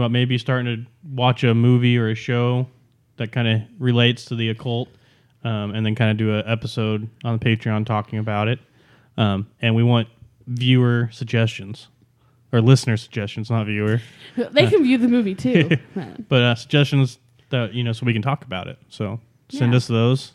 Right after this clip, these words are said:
Speaker 1: and we'll make a list of movies to start watching.
Speaker 2: Yes. Um, for three dollars or more, you'll get a shout out on the podcast.
Speaker 1: What up?
Speaker 2: <laughs> Bonus content. And you'll get on a mailing list where we will mail you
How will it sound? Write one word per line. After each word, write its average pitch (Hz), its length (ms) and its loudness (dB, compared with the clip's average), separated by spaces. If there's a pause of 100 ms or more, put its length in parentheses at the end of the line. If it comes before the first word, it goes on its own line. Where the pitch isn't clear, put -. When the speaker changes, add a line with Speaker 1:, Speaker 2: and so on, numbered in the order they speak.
Speaker 1:
and 113 180 -8
we'll 107 80 -4
make 107 200 -4
a - 20 -8
list 110 260 -2
of 110 60 -4
movies 110 280 -2
to - 40 -18
start 104 200 -6
watching. 101 360 -10 (420)
Speaker 2:
Yes. - 360 -20 (580)
Um, 208 280 -2
for 233 120 -4
three 262 240 -4
dollars 269 420 0
or 254 80 -2
more, 226 340 -4 (140)
you'll 214 180 -6
get 190 180 -6
a 175 60 -6
shout 185 340 -6
out 180 160 -4
on 175 120 -6
the 170 80 -10
podcast. 180 640 -12
Speaker 1:
What 165 240 6
up? 175 520 4 (960)
Speaker 2:
<laughs> 196 60 -10
Bonus 202 340 -2
content. 185 460 -10 (1080)
And 220 680 -2
you'll 226 180 -2
get 233 160 -2
on 226 160 -4
a 240 40 -2
mailing 240 440 -4
list 170 280 -10
where 220 100 -4
we 226 160 -2
will 226 120 -4
mail 214 300 -6
you 202 340 -6